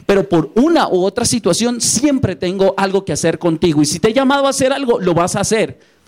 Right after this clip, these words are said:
Y si no quieres hacerlo, no te preocupes. Algún día entonces buscaré a otro que lo busque hacer. Pero mientras tú tengas vida, tienes propósito". Amén.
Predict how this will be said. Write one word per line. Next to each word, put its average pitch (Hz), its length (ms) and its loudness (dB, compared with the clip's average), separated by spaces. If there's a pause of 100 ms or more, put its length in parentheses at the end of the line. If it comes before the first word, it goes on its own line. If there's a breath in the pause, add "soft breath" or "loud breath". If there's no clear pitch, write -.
(880 soft breath)
Y 202 80 0
si 214 160 2
no 220 160 2
quieres 285 320 2
hacerlo, 233 420 0
no 175 160 -4
te - 140 -2
preocupes. 185 760 -4 (580 soft breath)
Algún 170 360 2
día 202 220 2
entonces 175 360 -2
buscaré 151 380 -2
a 135 100 0
otro 147 220 -2
que 156 120 -2
lo 147 100 2
busque 143 320 -2
hacer. 139 380 -4 (800 soft breath)
Pero 180 160 2
mientras 175 340 0
tú 202 140 0
tengas 226 340 0
vida, 170 460 0 (260 soft breath)
tienes 151 260 2
propósito". - 600 -4 (480)
Amén. 220 320 0